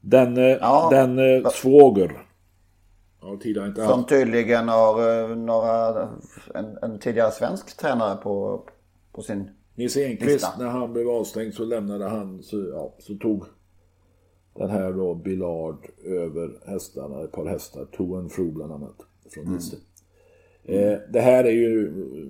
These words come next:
Speaker 1: utan tvekan ett, eh, så, ja, vi kan jämföra ett målvaktsförfarande alltså.
Speaker 2: Ja, det blir inte mycket tydligare kanske.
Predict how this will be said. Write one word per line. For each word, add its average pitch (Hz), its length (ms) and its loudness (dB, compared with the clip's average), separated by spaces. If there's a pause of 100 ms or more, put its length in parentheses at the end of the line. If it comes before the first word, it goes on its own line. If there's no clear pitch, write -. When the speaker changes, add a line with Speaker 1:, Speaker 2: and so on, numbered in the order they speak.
(300)
Speaker 1:
utan 110 320 -4
tvekan 95 640 -2
ett, - 280 -12
eh, 90 140 -6 (100)
så, 92 140 -4 (180)
ja, - 280 -8 (120)
vi 95 120 -6
kan 110 160 -6
jämföra 101 320 -4
ett 90 100 -12
målvaktsförfarande 90 1200 -4
alltså. - 220 -14 (1200)
Speaker 2:
Ja, 90 240 -6
det 104 60 -6
blir 107 120 -4
inte 101 160 -8
mycket 101 180 -8
tydligare 80 380 -8
kanske. - 220 -20